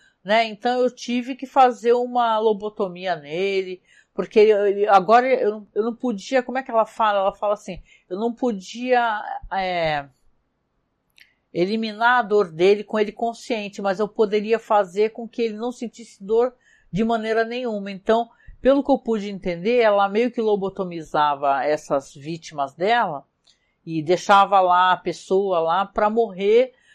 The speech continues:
porque a pessoa tava sofrendo com muita dor, tinha muita artrite, né, e tal. Então,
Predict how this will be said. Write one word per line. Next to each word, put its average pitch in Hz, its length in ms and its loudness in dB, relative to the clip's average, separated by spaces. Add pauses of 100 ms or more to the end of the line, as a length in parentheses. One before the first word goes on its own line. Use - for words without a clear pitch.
(120)
porque 196 180 0
a 226 40 6
pessoa 226 260 -6
tava 226 160 0
sofrendo 208 400 -14
com 202 100 -16
muita 190 300 -8
dor, 190 580 2
tinha 185 200 -6
muita 190 260 -8
artrite, 190 960 -8
né, 180 160 -10
e 170 60 -16
tal. 202 300 -4
Então, 247 380 -6